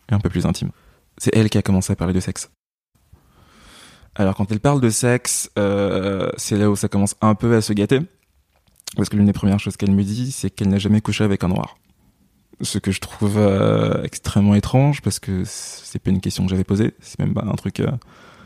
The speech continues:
auquel je pensais, en fait. Et ça m'interpelle un peu, parce que, euh, bah, je trouve que c'est un peu fétichisant comme, euh, comme propos.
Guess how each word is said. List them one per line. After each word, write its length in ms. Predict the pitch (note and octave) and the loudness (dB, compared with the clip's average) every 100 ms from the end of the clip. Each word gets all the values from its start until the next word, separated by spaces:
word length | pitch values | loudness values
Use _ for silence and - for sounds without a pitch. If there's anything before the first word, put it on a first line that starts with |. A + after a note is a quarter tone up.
| - - - | -20 -12 -4
auquel 200 | A2 A2 | 0 2
je 100 | A#2 | 4
pensais, 280 | A2 B2 | 4 4
en 100 | D3 | 2
fait. 360 | C#3 D3+ - - _ - _ _ _ | 2 0 -4 -14 _ -20 _ _ _
Et 680 | A2 A2 G#2+ G#2+ G#2+ G#2+ G#2+ | 2 4 4 4 4 4 2
ça 120 | A2+ | 4
m'interpelle 420 | A2+ A2 - A2+ | 4 2 2 4
un 120 | A#2 | 4
peu, 240 | A2 C#3+ D3+ | 4 2 2
parce 200 | A2 - | 0 -4
que, 160 | - | -4
euh, 760 | G#2 G#2 G2+ G2+ G2 G2+ G#2 G#2 | -2 0 -2 -2 -4 -6 -6 -8
bah, 80 | G2+ | -8
je 80 | - | -10
trouve 240 | - A2+ | -14 -16
que 240 | - G#2 G2+ | -10 -10 -8
c'est 140 | F#2 | -8
un 60 | F#2+ | -6
peu 260 | G2+ G2+ | -6 -8
fétichisant 580 | G2 G2 G2+ - G#2 B2+ - _ - - | -6 -8 -6 -4 -4 -4 -8 _ -20 -6
comme, 220 | G#2 G#2+ | -2 0
euh, 140 | G2 G2+ | 0 -2
comme 160 | G2 | -4
propos. 340 | G2 - - | -4 -2 -4